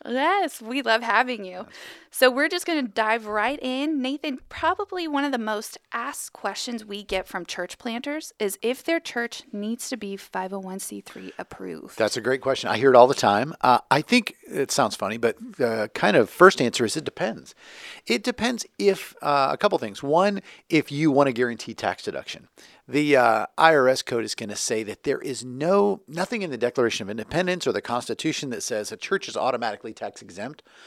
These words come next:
Speaker 2: or a dollar given to the church is deductible. However, Congress got together and passed what they call a, an act of legislative grace, where they say, you know, we want churches to be tax exempt, um, but in order to do that, in order to actually be able to guarantee those tax deductions,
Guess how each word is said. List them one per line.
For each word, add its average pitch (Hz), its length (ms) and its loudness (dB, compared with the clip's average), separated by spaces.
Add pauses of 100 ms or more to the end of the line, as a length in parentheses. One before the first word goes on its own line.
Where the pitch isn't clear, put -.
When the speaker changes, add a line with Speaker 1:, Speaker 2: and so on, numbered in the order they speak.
(140)
Speaker 2:
or 147 160 2
a 175 80 6
dollar 135 460 2
given 113 260 -4
to 135 80 -2
the 135 120 2
church 135 340 0
is 107 140 -10
deductible. - 580 -4 (640)
However, 170 580 6 (420)
Congress 196 380 0
got 123 160 4
together 98 320 -2
and 98 100 -12
passed 120 240 -4
what 135 120 -6
they 107 80 0
call 110 320 0
a, - 160 -4
an 117 260 -6
act 117 260 -4
of 117 120 -2
legislative 104 560 -2
grace, 64 340 -4
where 113 80 -2
they 95 120 -2
say, 113 200 -4
you 117 140 -8
know, 113 100 -2
we 143 180 -4
want 120 380 -4
churches - 380 -6
to 147 80 -14
be 156 100 -8
tax 156 340 -4
exempt, 143 380 -4 (420)
um, 113 360 -2
but 147 100 4
in 135 100 0
order 190 240 6
to 220 200 -6
do 139 320 -2
that, 90 300 -4 (300)
in 135 140 -8
order 196 180 0
to - 220 -8
actually 147 420 -2
be 135 280 2
able 127 160 2
to 107 100 -12
guarantee 127 720 -4
those 117 220 -4
tax 120 260 -4
deductions, 151 560 0